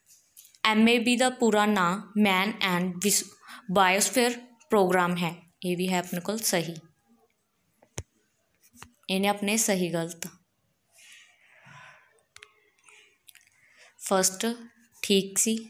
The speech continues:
ਸੈਕਿੰਡ ਗਲਤ, ਥਰਡ ਗਲਤ, ਫੋਰਥ ਠੀਕ, ਫਿਫਥ ਵੀ ਠੀਕ। ਨੈਕਸਟ ਹੈ ਆਪਣੇ ਕੋਲ ਛੋਟੇ ਉੱਤਰਾਂ ਵਾਲੇ ਪ੍ਰਸ਼ਨ,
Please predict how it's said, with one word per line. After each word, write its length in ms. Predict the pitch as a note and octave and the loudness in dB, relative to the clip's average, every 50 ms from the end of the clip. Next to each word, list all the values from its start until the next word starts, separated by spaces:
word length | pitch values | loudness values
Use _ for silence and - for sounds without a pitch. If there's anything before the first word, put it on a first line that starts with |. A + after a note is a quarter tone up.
| - - | -14 -8
ਸੈਕਿੰਡ 640 | - - - G#3 F#3+ F3+ F#3+ - G3+ G#3 G#3+ G#3 | -4 -2 0 0 0 -2 -2 -4 -4 -4 -4 -2
ਗਲਤ, 400 | G3+ G3 F#3 F3+ F#3 G3+ G#3 - - - _ _ - - | 0 0 2 2 0 -2 -4 -8 -18 -20 _ _ -14 -8
ਥਰਡ 280 | - G3+ F#3+ F#3+ F#3+ G3 | -2 0 0 0 0 0
ਗਲਤ, 340 | G3 G#3+ G3+ G3 G#3 G#3+ G#3 G#3+ - _ _ - - - - - | 0 0 0 2 0 -2 -4 -6 -16 _ _ -20 -18 -12 -6 -2
ਫੋਰਥ 360 | G3 F#3 F#3+ F#3 F#3 - - | 0 0 0 -2 -4 -8 -6
ਠੀਕ, 360 | - G#3 G3+ F#3+ - - - A#3 - - - - - - - | -4 -2 -4 -4 -4 -8 -12 -12 -12 -14 -20 -20 -10 -4 -2
ਫਿਫਥ 300 | G3 F3+ F#3 - - F#3 | -2 -2 -2 -4 -6 -4
ਵੀ 100 | E3+ F3 | -4 -4
ਠੀਕ। 380 | F3 - F3+ D#3 - - - - _ _ _ _ _ _ _ _ _ _ _ _ _ _ _ _ _ _ _ _ _ _ B3+ B3 B3 B3+ B3 _ _ _ _ _ _ _ B3+ B3+ C4 C4 - _ _ - - _ - - - - - - - _ A#3+ A#3 _ _ - - _ _ _ _ - - - - - - - - - _ _ _ _ _ _ - _ _ _ _ - - - - - _ _ _ _ - | -4 -6 -10 -10 -12 -14 -20 -20 _ _ _ _ _ _ _ _ _ _ _ _ _ _ _ _ _ _ _ _ _ _ -20 -20 -20 -20 _ _ _ _ _ _ _ _ _ -20 _ -20 -20 _ _ -20 -20 _ -20 -20 -20 -20 -18 -18 -18 _ _ _ _ _ -20 -20 _ _ _ _ -20 -18 -18 -20 -20 -20 -20 -20 -20 _ _ _ _ _ _ -20 _ _ _ _ -20 -20 -20 -20 -20 _ _ _ _ -2
ਨੈਕਸਟ 320 | G#3 F#3+ D4 - D4 - A3+ | 0 0 0 0 0 0 0
ਹੈ 40 | A3 | 0
ਆਪਣੇ 220 | A3 A3 G#3+ G#3+ | 0 0 -2 -2
ਕੋਲ 340 | - A3 A3 A#3+ B3+ B3 - - | 0 0 0 0 -2 -4 -2 2
ਛੋਟੇ 340 | - A#3+ G#3 G3 A3+ A#3 | 2 4 4 4 4 2
ਉੱਤਰਾਂ 320 | A#3+ A#3 A#3 A#3 G#3+ G#3 G3+ | 2 2 0 0 0 2 2
ਵਾਲੇ 200 | G3+ G3+ G3+ G3+ | 4 4 2 2
ਪ੍ਰਸ਼ਨ, 520 | G3+ - G#3 G3 F#3+ - G#3 G#3+ A3+ A3+ | 0 2 0 2 2 2 0 -2 -2 -2